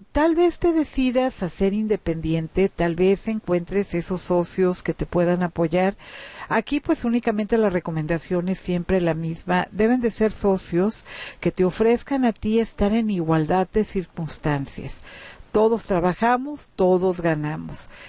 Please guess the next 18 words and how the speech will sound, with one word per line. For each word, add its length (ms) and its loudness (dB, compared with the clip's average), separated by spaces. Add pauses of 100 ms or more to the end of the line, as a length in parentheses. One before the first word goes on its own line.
(100)
pero 480 4 (220)
trata 380 4
de 160 0
no 160 2
agarrar 580 2
sociedades 840 0
desiguales 1080 2
porque 540 -4
este 540 2
año, 320 2
pues, 180 -4
Géminis 400 0
tampoco 480 -2
va 60 2
a 40 2
andar 300 2
muy 260 -2
mansito 680 -2